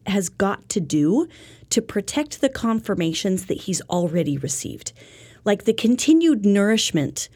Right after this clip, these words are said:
of this seed is the idea of going on a mission. It, it might look like meeting with his bishop, setting up that appointment, filling out his papers, setting up the appointment to get his dental work done, going and checking out luggage and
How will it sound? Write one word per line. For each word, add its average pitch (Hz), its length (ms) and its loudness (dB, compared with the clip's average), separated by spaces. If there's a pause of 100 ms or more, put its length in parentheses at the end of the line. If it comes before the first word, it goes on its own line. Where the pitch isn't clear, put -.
(160)
of 180 180 0
this 185 340 -2 (200)
seed 180 580 -4 (400)
is 202 320 2 (100)
the 202 200 2
idea 226 400 2
of 208 100 -6
going 233 260 2
on 208 120 0
a - 20 2
mission. 185 400 0
It, - 240 -2 (100)
it - 160 4
might 254 380 2 (120)
look 226 280 0
like 208 220 -2
meeting 208 400 4
with 190 140 -4
his 175 160 -2
bishop, - 420 -4
setting 226 360 0
up - 140 -4
that 165 160 -4
appointment, - 680 -4 (440)
filling 262 440 4
out 214 140 0
his 175 160 -2
papers, 139 720 -4 (560)
setting 247 320 2
up - 100 -2
the 202 140 2
appointment 196 460 0
to - 80 -12
get 185 120 -2
his 160 140 -4
dental 175 400 0
work 151 260 -6
done, 139 360 -2 (380)
going 269 300 6
and 208 100 0
checking 226 380 0
out - 180 -2
luggage 160 680 -2
and 151 200 2